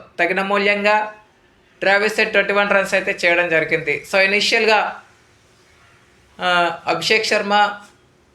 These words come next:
సారీ, ఇనీషియల్గా, ఆ, ట్రావిస్ హెడ్ ట్వంటీ వన్ రన్స్ వేసి అవుట్ అయిన తర్వాత వెంటనే అభిషేక్ శర్మ కూడా సిక్స్టీన్ రన్స్ వేసి అవుట్ అయ్యాడు.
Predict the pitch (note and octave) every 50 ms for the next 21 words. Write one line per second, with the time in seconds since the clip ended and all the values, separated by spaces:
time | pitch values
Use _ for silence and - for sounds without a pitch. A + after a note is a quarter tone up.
0 | _ _ _ _ _ _ _ _ _ _ - - - - - - - - - D#3+
1 | - - - - - - G#3 - _ _ _ _ _ _ _ - - F#3 F#3 F#3
2 | F#3 E3+ F3 F3+ G3 G3 G3 G#3+ G3 F#3 F3+ F3+ F#3 F#3 F3 - - E3 E3+ E3+
3 | E3+ E3 D3+ - - - - - D3+ D#3+ E3 E3 D#3+ - - - _ _ _ _
4 | _ _ - F#3+ F#3+ G3 G3 - A3+ A3 A3 G#3+ G#3 - - - F#3 F#3 G3 G3+
5 | G#3 G#3 G#3 G#3+ G#3 G3+ G3+ G3+ - F#3+ F#3 - - G3 - - - E3 E3+ E3+
6 | F#3+ F#3+ F#3+ F#3 F#3 F3+ F3 F3 F3 E3+ - F#3 F3+ F3 E3 D#3+ D#3+ E3 F3+ F3+
7 | F#3 F3+ F3 F3 - - _ - D3+ D3+ D#3+ - - F#3+ F#3 - - F3+ F3 F3
8 | F3 F3 F3+ F3 F3+ F3+ - E3 - - - F3+ F3+ F3+ F3 F3 F3 E3+ E3+ E3
9 | E3 E3 E3+ D#3 D3+ D3+ D3+ D3+ D#3+ D#3+ D#3+ D#3 D#3 D#3+